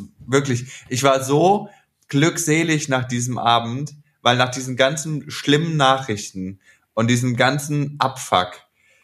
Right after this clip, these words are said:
hat das so dermaßen gut getan. Ich,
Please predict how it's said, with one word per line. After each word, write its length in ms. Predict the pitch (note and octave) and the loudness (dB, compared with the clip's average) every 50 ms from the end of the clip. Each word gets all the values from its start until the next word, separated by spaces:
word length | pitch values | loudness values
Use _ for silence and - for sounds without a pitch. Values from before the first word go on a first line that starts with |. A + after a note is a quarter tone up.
| _ _ _ _ _ _ _ - | _ _ _ _ _ _ _ -4
hat 180 | A#2+ A#2+ B2+ B2 | 0 0 2 4
das 400 | C#3 C3+ C3 - - - - - | 2 2 2 -2 -6 -6 -6 -6
so 520 | - C#3+ D3+ E3 F3+ G3+ A#3 - - - - | 0 2 4 4 6 4 2 0 -2 -8 -14
dermaßen 680 | - - - C3+ D#3 E3 D3+ C#3+ C#3+ D3+ C#3+ C#3+ C3+ C3 | -6 2 4 4 4 4 4 2 2 2 0 -4 -4 -2
gut 220 | C#3+ D3+ D3 - | -2 -2 -2 -2
getan. 800 | - C3 - - - A2 G#2 G2 G#2 A2+ B2 D3 F#3+ - - _ _ _ _ _ _ _ _ - | -6 -6 -6 -2 0 2 2 2 2 0 -2 -6 -8 -12 -14 _ _ _ _ _ _ _ _ -10
Ich, 280 | B2+ A#2+ - - - | -10 -10 -10 -10 -16